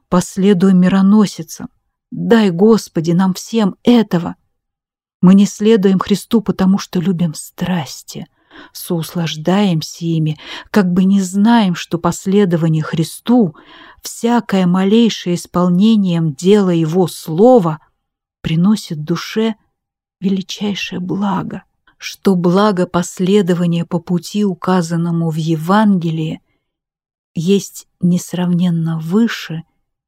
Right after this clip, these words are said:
и лучше, всех благ мира. О значении поста матушка однажды сказала:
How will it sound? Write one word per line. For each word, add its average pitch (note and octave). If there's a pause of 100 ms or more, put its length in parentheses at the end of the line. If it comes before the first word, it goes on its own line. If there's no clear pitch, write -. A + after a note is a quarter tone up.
(360)
и A#3
лучше, G#3 (440)
всех F3+
благ D#3+
мира. E3 (800)
О F#3
значении F3+
поста G#3 (720)
матушка A#3
однажды F#3
сказала: D#3+